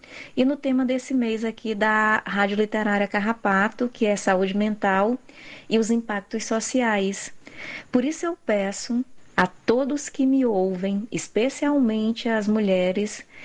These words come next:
para que elas possam pensar em si, pensar em sua saúde mental todas as vezes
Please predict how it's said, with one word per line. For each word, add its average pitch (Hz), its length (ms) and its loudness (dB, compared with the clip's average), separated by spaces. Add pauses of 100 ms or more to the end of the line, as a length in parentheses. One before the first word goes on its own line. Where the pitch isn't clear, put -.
(240)
para 208 140 4
que 208 100 -6
elas 220 240 -4
possam 226 380 0
pensar 233 500 0
em 254 160 4
si, 196 540 -2 (340)
pensar 214 420 2
em 262 80 4
sua 247 220 0
saúde 208 420 0
mental 190 680 2 (580)
todas 277 460 0
as 285 240 -4
vezes 208 680 -2